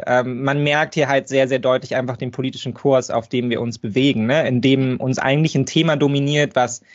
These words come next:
ähm, natürlich ein politisches Gewicht hat, insofern, als dass wir wahnsinnig viele UkrainerInnen hier aufgenommen haben, äh, in dem man auch sicherlich sagen muss, wir haben halt keine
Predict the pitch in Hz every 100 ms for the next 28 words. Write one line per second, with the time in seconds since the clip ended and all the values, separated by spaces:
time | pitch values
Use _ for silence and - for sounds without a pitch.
0 | - - _ _ _ _ 107 110 107 -
1 | 120 - - 139 190 190 131 131 127 143
2 | 127 110 127 131 135 135 131 120 123 120
3 | 120 117 117 127 113 110 127 127 120 135
4 | 120 120 127 123 143 139 139 139 120 135
5 | - 139 135 135 135 139 139 117 - 123
6 | - 139 160 160 123 123 165 147 131 135
7 | 135 135 131 127 127 131 127 - - 131
8 | 143 139 135 131 127